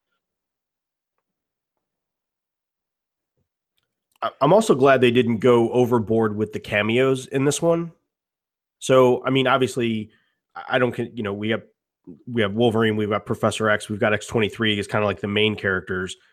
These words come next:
W-, you know, Holbrook's Pierce is a, a very prominent X-Men character. So he was kinda like one of those, you know, they, they pulled in the Reavers, which were his crew. Now, granted, in the comics, they were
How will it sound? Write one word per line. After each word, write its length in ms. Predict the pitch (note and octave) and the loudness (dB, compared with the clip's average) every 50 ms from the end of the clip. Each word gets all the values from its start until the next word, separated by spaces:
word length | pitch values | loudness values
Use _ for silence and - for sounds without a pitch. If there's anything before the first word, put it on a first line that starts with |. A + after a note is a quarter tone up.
| _ _ _ - | _ _ _ -18
W-, 140 | A2 A2 - - | -18 -18 -16 -12
you 260 | A#2 A#2+ F#2 A#2+ B2 A2 | -14 -12 -10 -6 -2 -2
know, 100 | G#2+ G2+ | -2 -2
Holbrook's 640 | - - D3 D3+ C#3 A#2 C3 B2+ B2 - - - - _ - | 2 2 2 2 2 4 4 4 4 4 0 -10 -14 _ -12
Pierce 640 | - - C3 B2 A#2 A2 G#2 - - - - - - | -4 0 2 2 4 2 2 0 -4 -8 -8 -8 -4
is 420 | A2+ A2 G#2+ G#2 G2+ G2 G2 - - | 0 0 0 0 0 -4 -10 -14 -12
a, 140 | A2 A2 - _ _ G2 | -12 -12 -12 _ _ -10
a 100 | G#2+ G#2 | -10 -4
very 320 | G2 A2+ G#2+ G#2+ G2+ G2+ | -2 0 0 0 0 -2
prominent 560 | G2 - - G#2+ G#2 G#2 G#2 G2+ G2+ G2+ - _ _ _ _ _ _ - | -4 -4 -2 0 0 2 2 0 0 -2 -4 _ _ _ _ _ _ -4
X-Men 320 | G#2+ G2+ - - G#2+ G2+ | -4 -4 -2 -2 -4 -4
character. 560 | - - G#2+ G2+ F#2+ F#2 - F#2+ F#2+ F#2+ F#2+ _ _ _ - _ | -2 -2 0 0 0 -2 -4 -6 -6 -6 -8 _ _ _ -20 _
So 100 | - G#2+ | -6 -2
he 120 | A2+ C3+ | -2 0
was 120 | B2 A#2 A2 | 0 -2 -2
kinda 240 | - A#2+ G#2+ G#2+ G#2 | 0 0 0 2 2
like 220 | G#2 G2+ G2 - | 2 0 0 0
one 140 | G#2 G#2 G2 | -4 -2 -2
of 80 | F#2+ | -2
those, 240 | F#2+ G2 G2 F#2+ F2+ | -2 -2 -4 -4 -4
you 60 | G2 | -6
know, 140 | G2 G2 F#2+ | -6 -6 -6
they, 140 | F#2+ G2 F#2+ - - | -4 -6 -6 -6 -6
they 100 | - G2 | -8 -8
pulled 300 | G2 - - G#2 G2+ F#2 | -8 -2 -2 -2 -2 0
in 260 | G2 F#2+ G2 G2 F#2+ F#2+ | -2 -2 -2 -2 -4 -4
the 120 | G2+ G#2+ | -4 -4
Reavers, 640 | G2+ G#2 A2+ A2+ A2 F#2+ G2+ G2+ G2+ G2 F#2+ - - _ _ _ _ _ _ _ - | -2 0 0 0 0 0 0 0 0 -2 -2 -6 -10 _ _ _ _ _ _ _ -4
which 180 | - A#2 - - | -4 -4 -2 0
were 100 | A2 F#2+ | -2 0
his 200 | F#2+ G#2+ G2 - | 0 -2 -2 -4
crew. 640 | - - - - A2+ G#2+ G#2+ G#2 G2 F#2+ F#2 F#2 - _ _ _ _ _ _ _ - _ - | -8 -8 -2 2 4 6 6 6 6 4 2 -2 -8 _ _ _ _ _ _ _ -20 _ -6
Now, 160 | A#2 A2+ G#2 | -2 -2 -2
granted, 360 | G2 F#2 A#2 A2+ A2 G2+ F#2+ G2+ | 0 2 2 2 2 2 0 -2
in 80 | G2 | -2
the 80 | F#2+ F#2 | -4 -6
comics, 460 | - - - A#2+ A2 G#2+ G#2 G2+ - | -6 0 0 2 2 2 0 -4 -4
they 120 | - G#2+ G2+ | -4 -4 -4
were 320 | F#2+ G2 G2 G2 F#2 - | -2 -4 -6 -6 -6 -8